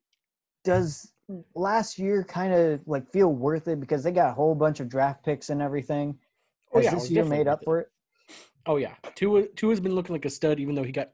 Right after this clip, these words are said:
Speaker 2: injured. So he's not playing. Ryan Fitzpatrick's playing, but, I mean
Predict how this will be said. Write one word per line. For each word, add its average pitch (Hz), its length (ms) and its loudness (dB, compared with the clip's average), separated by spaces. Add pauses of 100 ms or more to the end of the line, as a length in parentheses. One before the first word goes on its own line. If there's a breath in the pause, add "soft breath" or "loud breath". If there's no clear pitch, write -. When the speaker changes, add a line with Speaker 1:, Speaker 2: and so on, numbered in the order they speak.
Speaker 2:
injured. 180 600 -2 (880 loud breath)
So 143 160 -6
he's 233 240 0
not 208 180 2
playing. 185 540 0
Ryan 175 260 2
Fitzpatrick's 156 500 -4
playing, 156 440 0
but, 139 260 -2 (1300)
I 196 40 -10
mean 220 120 -4